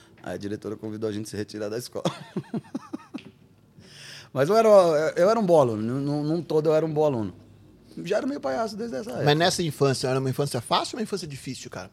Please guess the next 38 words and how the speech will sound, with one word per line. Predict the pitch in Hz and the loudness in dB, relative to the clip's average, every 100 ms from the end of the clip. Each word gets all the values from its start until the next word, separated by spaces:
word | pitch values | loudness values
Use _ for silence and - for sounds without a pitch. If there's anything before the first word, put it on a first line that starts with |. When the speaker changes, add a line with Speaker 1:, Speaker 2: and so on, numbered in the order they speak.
| - | -6
Speaker 2:
Pensando | 131 147 | -4 -2
em | 135 | 2
família, | 131 110 123 123 | 2 2 0 -4
estrutura, | - 117 120 113 113 | -8 0 2 2 -2
grana, | 113 120 123 113 | 2 6 6 4
tudo. | 131 98 98 - | -4 -4 -6 -10
Como | - | -6
é | 214 | -4
que, | - | -2
como | 214 277 | -2 -2
é | |
que | 208 | -2
foi | 208 | -2
a | |
sua | - | -2
infância, | 170 - 139 - | -2 4 4 2
cara? | 101 127 | 0 2
Antes | 330 | 2
de | - | 6
chegar | 185 | 6
na | 175 | 8
palhaçada. | 175 156 - 117 98 - - - | 6 6 2 0 -2 -10 -16 -8
Porque | - 175 | 0 0
a | |
gente | 196 | 0
sempre | - 214 226 | 2 2 2
fala | - - 143 | 4 6 6
que, | 139 139 117 - - - _ - - - _ | 4 2 2 0 -20 -20 _ -16 -16 -16 _
né, | 123 147 147 - | -2 0 -2 -6
co-, | 135 | -4
como | - 151 | 0 0
palhaço, | 143 123 127 139 127 | 4 8 8 8 2
vamos | 123 | -4
trocar | 117 120 | -4 0
ideia | 117 113 | 2 2
junto | 107 123 147 | 2 0 0
hoje? | 151 - - | 0 -4 -14
Speaker 1:
Sim. | 110 117 | -12 -12